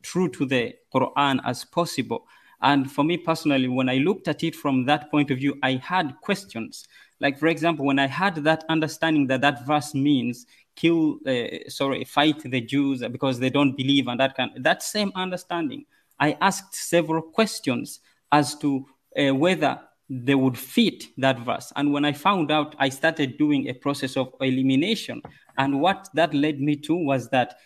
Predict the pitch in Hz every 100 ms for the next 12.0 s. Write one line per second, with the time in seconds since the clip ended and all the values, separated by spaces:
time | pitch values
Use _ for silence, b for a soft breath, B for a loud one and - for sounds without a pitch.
0 | b 147 139 156 160 - - 208 208 135
1 | 123 139 110 _ _ _ 120 147 147 -
2 | _ _ _ _ 151 151 151 147 151 147
3 | 127 123 120 196 170 165 170 160 - 160
4 | 139 135 135 123 123 127 131 170 180 175
5 | 175 - 127 120 - 180 170 160 165 165
6 | - 123 117 120 139 180 - 170 170 143
7 | 131 131 151 - 156 147 151 147 135 131
8 | B B - 135 135 131 - 165 147 131
9 | - 160 156 170 151 - - 139 131 147
10 | 202 156 - 131 - 165 139 139 - 143
11 | 135 120 113 - b b - 123 110